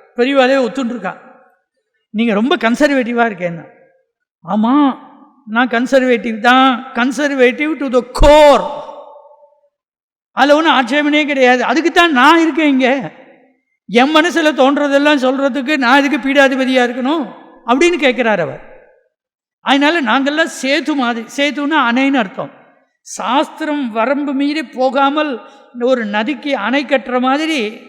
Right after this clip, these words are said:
நாங்க அணை மாதிரி இதை காத்துன்னு இருக்கோம், அவ்வளவுதான். எத்தனையோ பேர் வருவா இந்த சாஸ்திரத்தின்படி நிற்கிறதுக்கும் இதை பின்பற்றுவதற்கும் இதை போஷிக்கிறதுக்கும் வருவா. அவளுக்காக நாங்க இதை காப்பாத்தி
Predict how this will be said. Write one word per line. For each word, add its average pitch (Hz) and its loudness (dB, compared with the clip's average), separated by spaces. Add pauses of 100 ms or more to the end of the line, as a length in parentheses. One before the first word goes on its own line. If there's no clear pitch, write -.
நாங்க 214 -6
அணை 208 -2
மாதிரி 262 -2
இதை 294 -4
காத்துன்னு 202 -6
இருக்கோம், 151 -18 (220)
அவ்வளவுதான். 170 -8 (760)
எத்தனையோ 302 -4
பேர் 320 -2
வருவா 247 2 (340)
இந்த 226 -4
சாஸ்திரத்தின்படி 247 -4
நிற்கிறதுக்கும் 233 -6
இதை 226 -6
பின்பற்றுவதற்கும் 240 -6 (380)
இதை 226 -4
போஷிக்கிறதுக்கும் 240 -2
வருவா. 196 -2 (400)
அவளுக்காக 269 0
நாங்க 240 -4
இதை 202 -4
காப்பாத்தி 240 -2